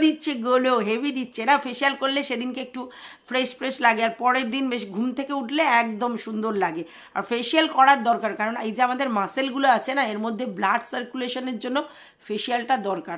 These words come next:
আমরা অনেকেই সেটাকে করি না, কিন্তু মাসে একটা ফেসিয়াল নেওয়ার দরকার ঠিক জায়গা থেকে। তাতে কি হয়, ব্লাড সার্কুলেশনটা ভালো থাকে, আর সেটা থাকলে কি হয়, স্কিনের যে গ্লোয়িং ব্যাপারটা সেটা ভালো থাকে। আর স্কিন তো যত বয়স হয় তারপরে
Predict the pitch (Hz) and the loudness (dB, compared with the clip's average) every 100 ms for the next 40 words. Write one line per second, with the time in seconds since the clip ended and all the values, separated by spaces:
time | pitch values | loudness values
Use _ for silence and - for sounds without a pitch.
0 | 190 214 233 214 226 277 240 254 254 262 | -6 0 0 0 -2 -4 -4 -4 -6 -4
1 | 262 262 226 214 233 226 202 196 262 254 | -4 -2 -2 -2 -2 0 0 0 -2 -2
2 | 277 269 247 - 247 240 240 247 214 202 | -6 -4 -6 -2 -4 -2 0 0 0 -2
3 | - 214 - 269 240 233 196 185 190 240 | -2 -6 -4 -6 0 0 0 -2 -6 -10
4 | - - - - 247 240 311 294 294 294 | -12 -18 -20 -4 0 0 2 4 4 4
5 | 202 208 233 262 - 254 247 254 247 254 | 2 4 4 4 2 0 0 -4 -4 -6
6 | 254 233 190 202 233 240 285 277 214 208 | -4 0 2 0 0 -2 2 4 4 2
7 | - - - - 262 294 262 247 277 277 | -6 -20 -16 -8 0 2 2 0 -4 -2
8 | 277 320 - 277 269 277 220 277 208 220 | 0 0 -4 -4 -2 -2 -4 -6 -2 2
9 | 240 254 262 - - 202 196 226 - - | 2 2 -4 -6 -6 -4 -2 -6 -8 -12
10 | 262 220 196 190 190 175 170 196 196 - | -6 -6 -4 -6 -6 -8 -6 -4 -4 -6
11 | - - _ 220 - 269 269 262 262 226 | -18 -20 _ -12 -4 0 2 0 -2 -2
12 | 226 262 233 233 233 262 254 208 233 | -2 -2 4 4 4 0 0 0 -2